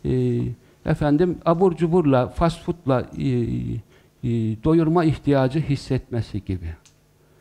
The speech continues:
İşte o zaman insanın felaketi başlar. Korkan insan başkalarını da korkutur. Korkaklar, e, cesur, e, maskesi takmayı pek severler.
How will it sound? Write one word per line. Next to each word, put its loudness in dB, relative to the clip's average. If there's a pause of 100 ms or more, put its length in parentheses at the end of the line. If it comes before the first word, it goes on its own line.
(160)
İşte -2
o 4
zaman 4 (680)
insanın 2 (120)
felaketi 2
başlar. -4 (1700)
Korkan 2
insan 4
başkalarını 4
da 2
korkutur. -2 (1500)
Korkaklar, 2 (580)
e, 2
cesur, 0
e, 0
maskesi 0
takmayı 0
pek -4
severler. -6